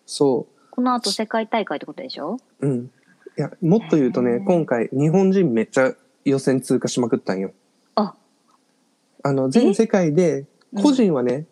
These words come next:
Speaker 2: うん。
Speaker 1: 上位三人がね、
Speaker 2: うん。
Speaker 1: その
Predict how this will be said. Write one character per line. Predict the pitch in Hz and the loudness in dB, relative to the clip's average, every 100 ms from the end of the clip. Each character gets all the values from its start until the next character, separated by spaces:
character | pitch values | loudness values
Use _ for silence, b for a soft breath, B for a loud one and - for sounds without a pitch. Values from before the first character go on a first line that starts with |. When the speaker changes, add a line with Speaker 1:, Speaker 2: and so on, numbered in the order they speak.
| - | -4
Speaker 2:
う | |
ん。 | 147 | 2
Speaker 1:
上 | 269 294 | 2 4
位 | 175 | 2
三 | - 202 208 | 2 0 2
人 | 208 | 2
が | 160 113 | 0 0
ね、 | 107 135 - _ - | -2 -4 -8 _ -12
Speaker 2:
う | 196 | -8
ん。 | 165 151 _ _ | -8 -12 _ _
Speaker 1:
そ | - 143 | -4 0
の | 127 117 | 2 0